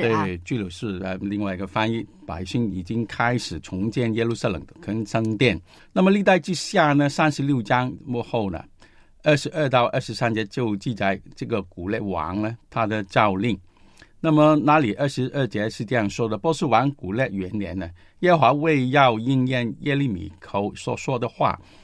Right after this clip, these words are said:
Speaker 2: 就激动波斯王古列的心，使他下诏通告全国说，波斯王古列如此说：耶和华天上的神已将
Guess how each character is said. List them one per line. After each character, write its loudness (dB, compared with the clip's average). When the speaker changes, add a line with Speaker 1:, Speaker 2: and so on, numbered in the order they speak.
Speaker 2:
就 4
激 -2
动 6
波 4
斯 0
王 2
古 -10
列 -4
的 -6
心， 2
使 -4
他 6
下 4
诏 6
通 4
告 4
全 -4
国 -6
说， -2
波 4
斯 2
王 6
古 -4
列 6
如 0
此 -6
说： 4
耶 2
和 0
华 6
天 0
上 2
的 -2
神 -4
已 -2
将 -4